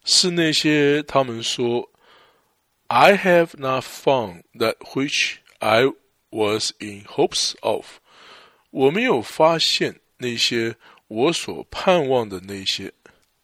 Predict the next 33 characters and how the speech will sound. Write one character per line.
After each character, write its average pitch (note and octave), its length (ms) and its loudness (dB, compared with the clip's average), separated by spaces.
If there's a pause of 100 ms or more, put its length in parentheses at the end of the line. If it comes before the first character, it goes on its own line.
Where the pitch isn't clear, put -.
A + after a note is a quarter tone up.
(300)
他 - 260 -2
们 G#3+ 420 -4
也 B2 280 -4
不 - 280 -14
值 - 440 -6
得 G2 340 -4
去 G#2 560 -6 (320)
发 A2 360 0
现， G#2 320 -2 (840)
因 A3 160 -8
为 A#3 200 -6
在 F#3+ 460 -2 (160)
这 C4+ 140 -6
种 D#3 160 -6
情 A#2+ 180 -4
况 A#2+ 220 -8
下， A2+ 180 0 (540)
你 A#2 300 -8
是 D#3+ 680 0 (480)
将 G3+ 300 4
你 A#2+ 100 -8
的 G#2 140 -6
希 - 360 0
望 C3+ 360 -2
放 D#3 240 -2
在 D3 160 0
你 F2+ 140 -12
自 G#3+ 320 -4
己 - 240 -10 (400)
身 G#2+ 240 -6
上， G#2+ 220 0 (160)
或 A#2+ 260 -2
是 G#2+ 340 -2